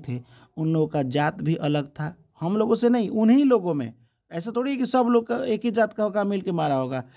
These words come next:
सिर्फ एक ही को एक था कि वो एक ही राज्य से थे, ठीक है। तो यहाँ पे विभिन्नताएं मायने नहीं रखती है अगर माने ये चीज़ें होता है। तो यहाँ देखिए,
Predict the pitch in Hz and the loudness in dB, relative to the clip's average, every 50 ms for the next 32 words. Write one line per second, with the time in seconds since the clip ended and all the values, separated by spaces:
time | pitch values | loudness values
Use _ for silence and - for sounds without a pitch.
0 | - _ - - - 294 294 233 320 381 247 247 240 - 262 277 277 254 247 - | -20 _ -10 -4 0 0 0 0 0 0 0 0 2 2 0 2 2 2 2 2
1 | 247 240 233 233 - 208 180 180 - 190 185 185 - - - 190 196 196 185 185 | 2 0 -2 -2 -4 -8 -8 -6 -6 -6 -6 -6 -6 -6 -6 -6 -6 -4 -2 0
2 | 202 226 208 160 151 151 143 127 131 131 113 - - 120 - - - 117 117 - | 0 2 2 2 2 0 0 0 -4 -4 -6 -6 -6 -8 -10 -10 -12 -14 -14 -14
3 | _ _ _ _ _ _ - 151 147 226 240 196 143 127 - - _ _ _ - | _ _ _ _ _ _ -12 -4 0 2 2 2 0 -2 -6 -14 _ _ _ -4
4 | 165 170 180 180 170 180 175 175 208 220 202 180 190 180 170 180 180 170 - 175 | -2 0 2 2 2 2 0 0 -2 0 0 0 0 0 0 0 -2 -2 -2 -2
5 | 180 190 196 190 175 165 165 175 175 165 160 160 156 151 139 - - - 147 139 | -2 -2 -2 -2 -2 0 0 0 0 0 0 0 0 0 0 -2 -4 -4 -4 -2
6 | 139 139 139 143 151 - - _ _ _ _ _ - 139 147 156 160 151 135 131 | -2 -2 -4 -4 -6 -8 -10 _ _ _ _ _ -6 -4 -2 0 2 2 2 0
7 | 139 127 135 131 120 120 - 135 143 - - 165 165 165 160 143 139 - 127 | -2 -2 0 0 -2 -2 -4 -6 -8 -8 -4 -2 -2 0 0 -2 -4 -6 -8